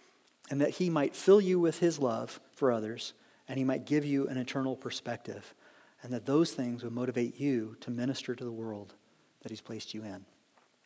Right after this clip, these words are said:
Let's pray together. God, thank you for your word, and thank you for the example that we have through the apostles.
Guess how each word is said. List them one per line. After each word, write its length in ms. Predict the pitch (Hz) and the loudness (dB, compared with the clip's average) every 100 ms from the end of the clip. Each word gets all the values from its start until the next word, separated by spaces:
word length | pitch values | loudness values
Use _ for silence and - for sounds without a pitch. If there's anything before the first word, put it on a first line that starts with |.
| _ _ - - - - - | _ _ -20 -20 -20 -20 -10
Let's 140 | 127 - | -10 -6
pray 220 | 131 117 | -4 -4
together. 340 | 104 104 101 - - _ _ _ _ _ _ _ - - | -6 -10 -12 -18 -20 _ _ _ _ _ _ _ -20 -8
God, 240 | - 147 143 | 4 6 6
thank 180 | 165 175 | 2 2
you 80 | |
for 120 | 165 151 | 2 2
your 120 | 131 | 2
word, 420 | 135 156 160 156 - - - _ _ _ _ _ _ _ _ _ _ - - - _ - - - - - - _ - | 4 6 6 4 -2 -20 -20 _ _ _ _ _ _ _ _ _ _ -20 -20 -20 _ -20 -20 -20 -20 -20 -20 _ 2
and 180 | 147 | 2
thank 280 | 139 156 160 | 4 4 4
you 80 | 185 | 0
for 240 | - 160 | 2 2
the 160 | 143 143 | 6 4
example 640 | 135 127 135 143 160 151 143 | 4 2 0 2 4 4 4
that 140 | 135 | 0
we 120 | 139 143 | 2 0
have 580 | 139 123 123 123 - - _ _ _ _ _ _ | 0 -2 -4 -6 -10 -18 _ _ _ _ _ _
through 580 | - 147 139 135 135 131 - - - _ - | -4 2 2 4 0 -4 -16 -20 -20 _ -2
the 120 | 131 | 2
apostles. 760 | 127 123 110 - 113 113 - | 4 2 0 -4 -6 -6 -8